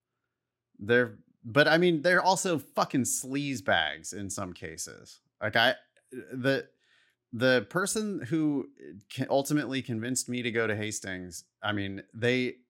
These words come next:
that was extremely sleazy what they did. This, I'll never forget it because, you know, that,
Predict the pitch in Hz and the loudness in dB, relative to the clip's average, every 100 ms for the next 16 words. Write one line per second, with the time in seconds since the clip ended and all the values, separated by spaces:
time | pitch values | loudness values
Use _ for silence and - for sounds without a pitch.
0 | - 113 123 127 120 98 - 107 - - | -4 2 2 2 -2 -4 -8 -10 -8 -8
1 | - - 156 151 131 107 - 101 92 85 | -10 0 4 4 4 0 -4 -6 -8 -10
2 | 73 80 _ _ _ - 101 92 - 85 | -16 -18 _ _ _ -8 -6 -6 -6 -8
3 | 85 - 80 53 - _ _ _ _ _ | -10 -14 -14 -14 -18 _ _ _ _ _
4 | _ _ _ _ - 71 71 107 131 - | _ _ _ _ -16 -12 -4 -2 -2 0
5 | 120 120 131 160 165 170 160 92 69 98 | 2 4 4 2 0 0 2 2 -4 -8
6 | 104 107 95 - _ _ _ _ - 107 | -4 -4 -6 -10 _ _ _ _ -6 -2
7 | 107 123 123 - | 2 4 4 2